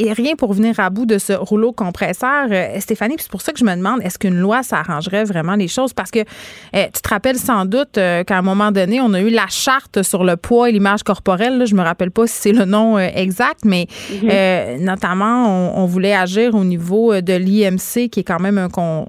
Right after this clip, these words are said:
Speaker 1: un, un truc controversé, là, mais bon, avant,
Speaker 2: Oui.
Speaker 1: euh, c'était avec ça qu'on <laughs> mesurait, euh, euh, le degré de santé des gens, si on veut. Mais, euh,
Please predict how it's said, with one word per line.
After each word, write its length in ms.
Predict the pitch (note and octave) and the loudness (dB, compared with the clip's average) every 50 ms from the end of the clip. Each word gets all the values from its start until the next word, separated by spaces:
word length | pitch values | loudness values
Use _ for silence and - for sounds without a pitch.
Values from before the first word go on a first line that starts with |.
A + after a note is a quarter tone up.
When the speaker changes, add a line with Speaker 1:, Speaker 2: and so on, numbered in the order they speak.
| _ - - | _ -12 -8
Speaker 1:
un, 500 | - - E2 - - F2+ F#2 F2 G2+ C#3 | -6 -6 -6 -6 -8 -8 -6 -6 -4 -6
un 40 | F3 | -6
truc 240 | - - - G#3+ - | -6 -4 -6 -6 -4
controversé, 720 | - G#3 F#3 - - G3+ F3+ F#3 D#3+ - - - - C#4+ | -2 -4 -4 -2 -2 -2 -2 -2 -4 -4 -6 -6 -4 -2
là, 180 | C#4 B3+ A#3+ G3+ | 0 2 2 2
mais 280 | F#3 E3+ E3 D#3+ A2+ F2+ | 0 0 -2 -2 -4 -4
bon, 220 | D#3+ E3+ D#3 - | -4 -4 -4 -2
avant, 500 | - E3+ E3+ F3 F#3+ G3 G3+ G3 F#3 E3+ | -2 -4 -2 -2 0 0 0 2 2 2
Speaker 2:
Oui. 120 | E3 E3 | 0 0
Speaker 1:
euh, 80 | D3+ E3+ | 0 -2
c'était 380 | F3+ - - - F#3+ F3+ F3 E3+ D#3 | -4 -4 -4 -2 -2 0 0 -2 -2
avec 280 | - E3+ E3+ F3+ F3 - | -2 -4 -2 -4 -4 -2
ça 100 | - A3+ | -4 -2
qu'on 180 | G#3+ F#3+ G#3+ | 0 2 4
<laughs> 100 | G3+ G3+ G#3 | 4 4 2
mesurait, 640 | G3+ - - F3+ G#3 - A3 A3 A#3 A#3 A3 G3 F#3 | 2 0 0 0 0 2 2 2 2 4 4 4 2
euh, 20 | F#3 - - - D4 - - - - B3 G3 | 0 -2 -6 -6 -6 -6 -8 -10 -8 -2 0
euh, 240 | G3 F#3+ G3 F#3+ F3 | 2 2 2 2 2
le 140 | A3 G#3+ G#3 | 2 2 4
degré 260 | G#3+ A#3 A3+ C#4+ C#4+ | 4 4 2 2 0
de 60 | A#3+ | 0
santé 340 | - D4 A#3+ A3 G#3 C#4 C#4 A#3 | 0 0 0 0 0 0 2 2
des 140 | A#3+ A3 G#3 | 4 4 4
gens, 160 | G#3+ C4 D4 | 2 0 0
si 100 | D4 - C#4 | 0 0 0
on 100 | A#3 A3 | 0 2
veut. 140 | A3 D4 - - - - - - - - - | 2 0 -2 -4 -8 -12 -12 -12 -6 -2 0
Mais, 340 | A3+ A#3+ A#3 A#3+ A#3 - - _ | 0 0 0 -4 -8 -10 -12 _
euh, 40 | - | -18